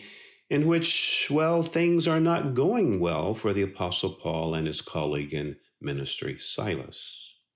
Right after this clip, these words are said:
They have been ministering in what is today modern Turkey, planning to go ever deeper into Asia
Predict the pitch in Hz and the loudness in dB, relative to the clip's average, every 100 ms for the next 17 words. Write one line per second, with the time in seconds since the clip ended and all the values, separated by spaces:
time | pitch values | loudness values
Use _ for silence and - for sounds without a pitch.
0 | _ - - - - - - 104 139 151 | _ -20 -16 -16 -16 -20 -10 -2 2 2
1 | 117 117 110 - 98 117 120 104 - 95 | 2 2 2 2 2 2 2 0 0 2
2 | 101 92 95 92 92 104 98 98 - - | 2 2 2 0 0 0 2 2 0 -2
3 | 95 120 113 104 90 85 90 110 151 139 | 0 2 2 2 2 0 0 0 -2 -4
4 | - 82 - 98 82 - 85 90 101 104 | -4 -4 -2 -2 -2 -4 -2 0 0 0
5 | 110 101 95 - 87 104 107 98 98 101 | -2 0 0 0 0 0 0 0 -2 0
6 | 95 87 123 123 156 107 95 92 - 90 | -2 0 0 0 -2 0 0 0 0 0
7 | 98 | -2